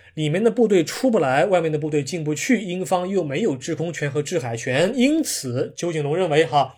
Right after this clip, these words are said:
特别还有一个思想，可能是因为他觉得啊，英国人是这个地方的帝国主义啊，香港是他的殖民地，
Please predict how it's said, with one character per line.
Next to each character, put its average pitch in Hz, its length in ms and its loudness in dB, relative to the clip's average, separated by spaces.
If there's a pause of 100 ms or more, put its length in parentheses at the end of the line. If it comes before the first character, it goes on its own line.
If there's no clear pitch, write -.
(100)
特 - 240 0
别 - 280 2 (500)
还 151 260 -2
有 156 100 0
一 147 120 -2
个 117 720 0 (260)
思 - 240 -8
想， 120 180 -6
可 120 120 -10
能 123 120 -6
是 156 140 -10
因 170 160 -6
为 143 220 -6
他 147 180 -6
觉 131 220 -6
得 131 240 0 (320)
啊， 113 240 -10
英 165 220 -8
国 139 200 -4
人 120 260 -4
是 123 320 -8
这 135 160 -6
个 135 80 -6
地 127 160 -8
方 139 200 -8
的 123 160 -8
帝 156 180 -8
国 143 180 -2
主 123 180 -8
义 135 200 -6
啊， 113 220 -14 (420)
香 175 320 -4
港 123 160 -2
是 - 100 -14
他 143 120 -8
的 139 60 -6
殖 139 160 -8
民 170 180 -4
地， 214 260 -6